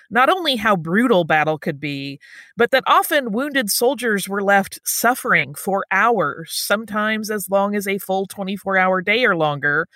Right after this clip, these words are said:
before they could be moved by available personnel. While those other militaries that we have been talking about over time had adopted the idea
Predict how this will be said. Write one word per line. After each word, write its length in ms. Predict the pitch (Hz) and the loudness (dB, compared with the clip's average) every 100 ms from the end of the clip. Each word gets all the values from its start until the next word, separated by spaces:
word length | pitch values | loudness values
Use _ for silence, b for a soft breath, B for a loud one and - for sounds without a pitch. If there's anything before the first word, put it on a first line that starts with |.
| b b - | b b -4
before 260 | 214 202 | 0 2
they 120 | 190 | 2
could 160 | 190 180 | 0 -2
be 120 | 220 | -2
moved 380 | 185 156 151 175 | 0 0 0 0
by 120 | 160 | 2
available 440 | 165 156 139 143 175 | 2 0 -2 -4 -6
personnel. 880 | - 147 - 175 247 180 117 78 - - _ B B B | -8 -8 -4 0 4 4 2 -2 -8 -18 _ B B B
While 220 | 190 262 | 2 4
those 200 | 285 294 | 4 2
other 180 | 302 339 | 2 0
militaries 880 | 254 240 254 - 196 175 160 151 - | 0 0 0 2 2 2 0 -4 -2
that 160 | 180 160 | -2 -2
we 220 | 196 196 | -4 -4
have 140 | 190 | -4
been 120 | 190 | -6
talking 420 | 180 262 277 208 202 | -4 0 -2 -2 0
about 300 | 170 156 131 | 2 2 2
over 200 | 170 190 | -2 -4
time 500 | - 359 247 175 180 | -2 0 2 2 2
had 180 | 196 | 0
adopted 500 | 208 226 254 359 277 | 2 4 4 4 -2
the 120 | 220 196 | 0 2
idea 580 | 180 165 165 165 160 | 2 0 0 2 0